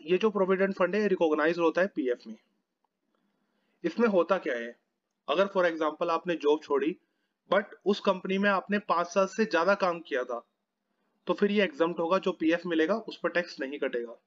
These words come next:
But अगर आपने पांच साल से ज्यादा काम नहीं किया था but आपका जो पीएफ़ है वो आपने same पीएफ़ account जिस company,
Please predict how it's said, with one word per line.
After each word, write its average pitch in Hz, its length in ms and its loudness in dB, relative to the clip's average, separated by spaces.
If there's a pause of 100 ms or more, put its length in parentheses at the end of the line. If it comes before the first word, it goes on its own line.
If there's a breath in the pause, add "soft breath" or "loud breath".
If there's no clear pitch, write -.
(880)
But 160 120 2
अगर 196 160 4
आपने 208 260 2
पांच 185 240 0
साल 208 160 2
से 220 140 2
ज्यादा 180 260 2
काम 190 220 2
नहीं 185 240 4
किया 190 200 4
था 131 180 -4 (1200)
but 190 240 2
आपका 180 300 2
जो 220 120 2
पीएफ़ 180 400 2
है 208 60 0
वो 196 140 2
आपने 175 340 2
same 220 400 2
पीएफ़ 208 300 2
account 131 380 -2 (760)
जिस 196 200 2
company, 202 680 2